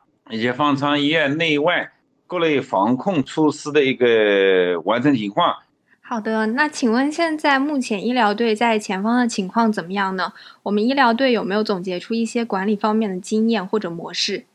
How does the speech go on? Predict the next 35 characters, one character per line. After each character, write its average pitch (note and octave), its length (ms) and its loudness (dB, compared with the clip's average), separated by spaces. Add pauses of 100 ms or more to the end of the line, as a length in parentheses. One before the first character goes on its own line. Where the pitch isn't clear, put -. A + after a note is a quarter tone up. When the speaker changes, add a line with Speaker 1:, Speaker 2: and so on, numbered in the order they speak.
(160)
Speaker 1:
到 D3+ 140 -2
目 A3+ 120 2
前 E3+ 200 2
为 C3 120 4
止 - 140 -8
呢， B2 140 2
我 G#2+ 120 4
们 A2 220 0
浙 E3+ 140 0
江 A#3 280 0
医 F3+ 120 -4
疗 G#2 180 4
队 G2+ 240 2
在 G#2+ 160 -2
临 G2+ 480 2
港 B2 180 0
方 A#2 200 0
舱， A2 240 -2 (340)
我 G#2 100 -4
们 D3+ 200 4
总 A2+ 320 2
共 D3+ 800 4
管 G#2 260 4
的 C#3 100 4
床 A#2 240 0
位 A2+ 220 2
是 G2 800 0
四 - 320 -8
千 C#3+ 560 2
七 - 180 -6
百 C3+ 180 0
九 F#2+ 220 -4
十 A2 80 -2
六 D3+ 140 2
张。 C#3+ 260 -2